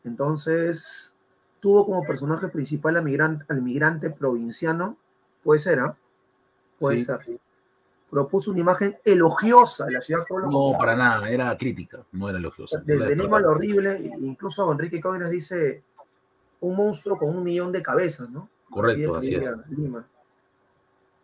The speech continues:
Speaker 1: Y Ribeiro incluso menciona en Lo Venado Sin Pluma, en la última parte, "y Lima abre su mandíbula y, y se los traga", ¿no? A Efraín y
Speaker 2: Correcto.
Speaker 1: Enrique.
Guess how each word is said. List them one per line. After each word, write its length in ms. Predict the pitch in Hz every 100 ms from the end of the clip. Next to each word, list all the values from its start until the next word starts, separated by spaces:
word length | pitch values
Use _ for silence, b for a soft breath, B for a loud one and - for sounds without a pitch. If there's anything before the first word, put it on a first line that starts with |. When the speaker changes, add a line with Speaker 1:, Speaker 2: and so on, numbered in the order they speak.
| _ _ _
Speaker 1:
Y 640 | 131 127 123 123 135 120
Ribeiro 560 | 120 147 170 175 160 160
incluso 480 | 151 156 160 156 151
menciona 640 | - 131 156 147 147 135 123
en 280 | 131 120 117
Lo 80 | 120
Venado 220 | 131 147
Sin 160 | 151 147
Pluma, 240 | 160 156
en 40 |
la 60 | 147
última 240 | 147 147 139
parte, 340 | 151 160 190 _ _ _ _ _
"y 80 | 139
Lima 500 | 160 185 175 180 180 -
abre 220 | 151 165
su 120 | -
mandíbula 520 | 139 127 139 170 165 160
y, 160 | 147 -
y 60 |
se 140 | - 120
los 240 | 113 -
traga", 420 | 147 127 120 - -
¿no? 100 | 156 _
A 100 | - -
Efraín 380 | - - - 156
y 40 | 143
Speaker 2:
Correcto. 160 | 131
Speaker 1:
Enrique. 160 | 143